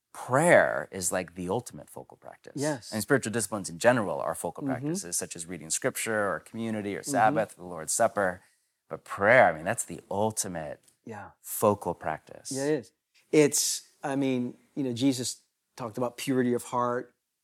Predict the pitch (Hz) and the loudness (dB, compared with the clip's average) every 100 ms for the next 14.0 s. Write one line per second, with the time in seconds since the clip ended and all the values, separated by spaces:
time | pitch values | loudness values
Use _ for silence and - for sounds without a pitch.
0 | - 156 139 127 123 117 - 117 123 131 | -4 -2 -2 0 0 0 -2 -2 0 -2
1 | 135 127 123 120 131 127 - 143 127 135 | 0 -2 -4 -6 -8 -10 -8 -6 -4 -4
2 | 123 123 120 117 - _ _ _ _ _ | -4 -4 -6 -8 -14 _ _ _ _ _
3 | 156 - - 139 147 156 143 143 135 151 | -2 0 2 4 8 8 8 4 2 -4
4 | 113 98 _ - 135 131 - 143 131 123 | -10 -14 _ -10 -8 -8 -4 0 0 -2
5 | 135 120 - _ _ _ - 123 123 123 | -6 -12 -16 _ _ _ -12 -8 -8 -8
6 | - 139 135 - 139 139 127 143 135 110 | -10 -10 -6 0 2 2 0 0 0 -6
7 | - - 135 135 131 120 139 160 156 147 | -12 -6 -4 -2 -2 2 6 6 6 0
8 | 139 139 131 131 127 127 117 - - - | -2 -4 -2 -4 -6 -8 -10 -12 -16 -12
9 | 139 143 135 135 123 120 - - 117 113 | -6 -4 -2 -4 -4 -6 -8 -8 -10 -10
10 | 110 - 120 107 - - - - _ 165 | -12 -14 -16 -16 -16 -10 -10 -12 _ -2
11 | 180 165 202 202 190 139 127 107 98 147 | 0 2 2 2 0 2 2 0 2 4
12 | 143 - 107 95 92 - 85 82 82 _ | 4 0 -6 -6 -6 -6 -6 -10 -16 _
13 | _ _ - 87 - 78 80 - - | _ _ -10 -10 -8 -10 -10 -10 -14